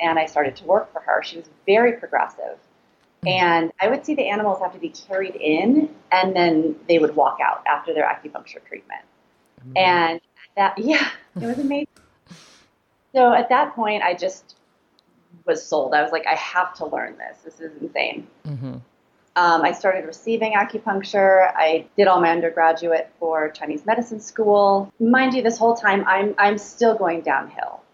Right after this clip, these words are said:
Speaker 1: I
Speaker 2: Mm.
Speaker 1: am, I am still really, really going downhill. One example of my pain was when I was an intern, I'd actually bring a secondary lab coat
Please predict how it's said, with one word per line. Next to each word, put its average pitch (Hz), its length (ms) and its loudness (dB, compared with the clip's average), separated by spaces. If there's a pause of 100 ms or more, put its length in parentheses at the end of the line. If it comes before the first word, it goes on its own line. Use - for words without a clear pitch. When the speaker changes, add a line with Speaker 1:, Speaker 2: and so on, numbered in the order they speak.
(120)
Speaker 1:
I 175 220 4
Speaker 2:
Mm. 170 100 0
Speaker 1:
am, 165 240 -2 (440)
I 165 160 -2
am 165 200 -4
still 196 480 2
really, 180 320 2
really 156 460 2 (120)
going 147 280 0
downhill. 139 720 2
One 214 340 4
example 175 600 0
of 165 200 2
my 147 260 -4
pain 165 360 -2
was 143 280 2 (140)
when 196 160 2
I 185 80 6
was 165 120 2
an 151 140 -2
intern, 170 480 -2
I'd 151 100 2
actually 165 480 -2 (160)
bring 156 400 -6
a 147 60 -6
secondary 165 640 -2
lab 143 420 0
coat 190 340 4